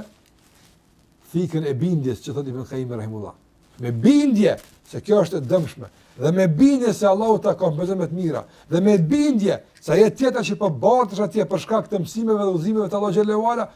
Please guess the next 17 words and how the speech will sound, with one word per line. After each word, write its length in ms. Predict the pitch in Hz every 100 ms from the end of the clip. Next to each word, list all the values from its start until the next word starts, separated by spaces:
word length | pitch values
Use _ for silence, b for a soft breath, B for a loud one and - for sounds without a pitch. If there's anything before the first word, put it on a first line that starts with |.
| b _
është 140 | 156 -
shumë 180 | 175 156
e 80 |
dobishme. 400 | 143 131 113 - _ _ _ _ _ _ _ _ _ _ _ _ _ -
Cilën 340 | 208 185 165
do 100 | 156
e 60 | 143
bësh 160 | 139
këtë 140 | 131 104
Kurban 240 | 123 120
Bajram? 200 | 110 117 - _ _ _ _ _ _ -
Këtë 240 | 190 165
na 120 | 165 143
kujton 340 | 143 131 180 165
Ibrahim 320 | 139 147 135
alayhis 220 | 127 107
salam. 120 | 151